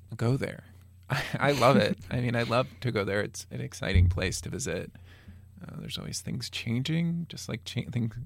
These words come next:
Speaker 1: things change everywhere. We're not seeing the last word. You know, this is not
Speaker 2: Mm-hmm.
Speaker 1: the end. This is not gonna be how things always are. Things always change.
Speaker 2: Mm-hmm.
Speaker 1: That's one thing I, that country has taught me.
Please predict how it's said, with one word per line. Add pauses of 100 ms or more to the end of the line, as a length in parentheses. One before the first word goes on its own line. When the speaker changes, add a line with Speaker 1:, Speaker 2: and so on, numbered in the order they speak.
(140)
Speaker 1:
things
change
everywhere. (920)
We're
not
seeing
the
last
word. (160)
You
know,
this
is
not
Speaker 2:
Mm-hmm.
Speaker 1:
the
end. (180)
This
is
not
gonna
be (200)
how
things
always
are.
Things
always
change. (280)
Speaker 2:
Mm-hmm. (120)
Speaker 1:
That's
one
thing
I, (520)
that
country
has
taught
me.